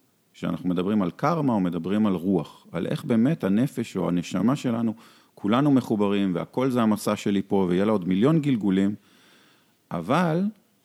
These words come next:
יש משמעות לזה שאנחנו עובדים בגוף, במגבלות. אנחנו לא בודה. ויפה שזאת שאיפה, אנחנו רוצים לשאוף להארה ולחופש מוחלט,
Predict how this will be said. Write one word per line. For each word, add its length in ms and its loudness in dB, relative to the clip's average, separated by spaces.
יש 360 0
משמעות 560 -2
לזה 160 -2
שאנחנו 380 -2
עובדים 520 0
בגוף, 600 -4
במגבלות. 760 -2
אנחנו 300 -4
לא 100 2
בודה. 320 -6
ויפה 340 -2
שזאת 360 -6
שאיפה, 460 -4
אנחנו 220 -12
רוצים 320 -2
לשאוף 460 -4
להארה 500 -4
ולחופש 580 -2
מוחלט, 520 -2